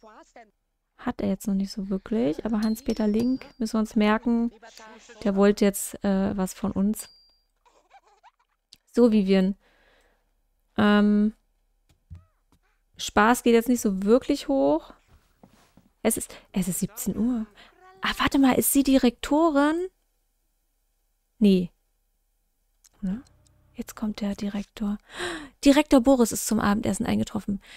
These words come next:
Viel Glück, du solltest ein leckeres Menü servieren und dafür sorgen, dass Boris sich amüsiert. Vielleicht kannst du Boris ja mal das Haus zeigen. Okay,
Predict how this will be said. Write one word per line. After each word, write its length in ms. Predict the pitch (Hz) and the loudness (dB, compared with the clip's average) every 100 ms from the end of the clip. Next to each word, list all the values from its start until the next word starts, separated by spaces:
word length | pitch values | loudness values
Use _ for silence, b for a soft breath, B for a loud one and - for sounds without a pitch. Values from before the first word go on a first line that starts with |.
| B | B
Viel 180 | - 311 | 2 4
Glück, 260 | 277 226 - | 6 4 4
du 80 | 214 | 2
solltest 380 | 214 240 254 | 4 4 4
ein 100 | 233 | 2
leckeres 400 | 214 240 262 254 | 2 2 -2 2
Menü 240 | 247 254 254 | 2 4 4
servieren 360 | 220 202 220 | 2 2 2
und 120 | 226 214 | 2 0
dafür 200 | 202 196 | 0 0
sorgen, 300 | 208 226 226 | 2 2 2
dass 160 | 202 | -2
Boris 400 | - 214 233 226 | -2 0 0 0
sich 360 | - - 220 - | -4 -2 0 2
amüsiert. 400 | 247 240 202 - | 2 4 2 2
Vielleicht 340 | - 208 233 | 0 2 2
kannst 320 | - 247 240 | 0 -2 0
du 80 | 254 | -2
Boris 320 | 226 214 233 | 0 0 0
ja 80 | 226 | 2
mal 200 | 214 220 | 2 2
das 200 | 254 - | 0 2
Haus 240 | 214 196 - | 0 0 -4
zeigen. 320 | 202 208 - b b b b b _ _ | -4 -4 -6 b b b b b _ _
Okay, 400 | - - 208 - | -2 0 0 -2